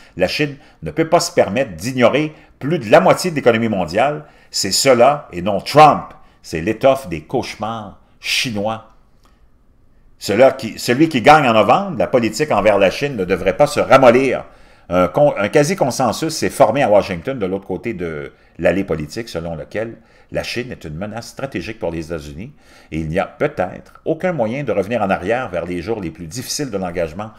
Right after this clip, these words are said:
patient des États-Unis. Il y a beaucoup moins de colombes, même à gauche, a déclaré Pauling de la Asia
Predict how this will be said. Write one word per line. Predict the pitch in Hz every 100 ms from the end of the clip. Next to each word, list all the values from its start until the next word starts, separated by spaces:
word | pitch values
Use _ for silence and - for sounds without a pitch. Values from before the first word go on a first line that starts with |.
| - -
patient | - 143 - 147 165
des | 90 82
États-Unis. | 78 78 73 90 101 - - -
Il | 78 76
y |
a | 95
beaucoup | 131 139
moins | 123 139
de | 95
colombes, | - 147 110 135 156 120 - 87
même | 120 156
à | 123
gauche, | 127 147 123
a | 92
déclaré | 87 101 87 101
Pauling | 95 110 92 120 123 95 _ _ _
de | 82
la | 85 87 -
Asia | 135 120 92 117 98